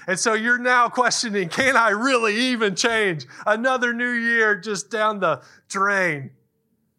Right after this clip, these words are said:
Can you even change? Maybe you stop believing. Maybe you feel discouraged. What I know is that you probably feel frustrated, exhausted, embarrassed, ashamed, ready,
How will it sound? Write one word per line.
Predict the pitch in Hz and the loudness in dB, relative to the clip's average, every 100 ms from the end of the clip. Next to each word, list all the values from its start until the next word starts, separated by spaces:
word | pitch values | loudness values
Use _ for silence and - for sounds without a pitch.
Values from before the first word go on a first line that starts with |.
| _ _ | _ _
Can | 202 226 220 | -8 -6 -6
you | |
even | 208 175 160 | -6 -8 -10
change? | 196 180 127 123 156 | -8 -8 -8 -14 -4
Maybe | 208 220 208 | -4 -4 -8
you | 175 | -10
stop | - 185 170 | -4 -4 -4
believing. | 160 165 175 160 139 | -6 -8 -8 -8 -8
Maybe | 165 220 247 208 185 131 - - | -4 -2 -2 -2 -4 -6 -14 -18
you | 180 | -12
feel | 175 214 | -4 -4
discouraged. | 180 - 202 185 139 120 _ _ | -2 -2 0 0 0 -6 _ _
What | 165 214 | -2 2
I | 233 226 | 2 2
know | 208 196 185 | 0 2 2
is | 180 | 0
that | 175 175 | -2 -2
you | 170 | -4
probably | 190 202 214 | 0 0 -2
feel | - 196 170 | -6 -6 -8
frustrated, | - 214 202 - 208 208 202 190 190 - - | -2 -2 -2 -2 -2 -2 -4 -4 -6 -18 -12
exhausted, | 170 135 202 208 196 - 208 196 185 - - - 170 | -6 -2 2 2 0 -2 -4 -2 -4 -8 -20 -16 -8
embarrassed, | 165 151 214 214 214 202 - 175 | -4 0 2 2 2 -2 -6 -10
ashamed, | 156 - 208 214 202 202 196 185 - _ | -8 -4 -2 -2 -2 -2 -4 -8 -18 _
ready, | 170 208 214 208 202 196 - | -2 2 2 2 -2 -4 -10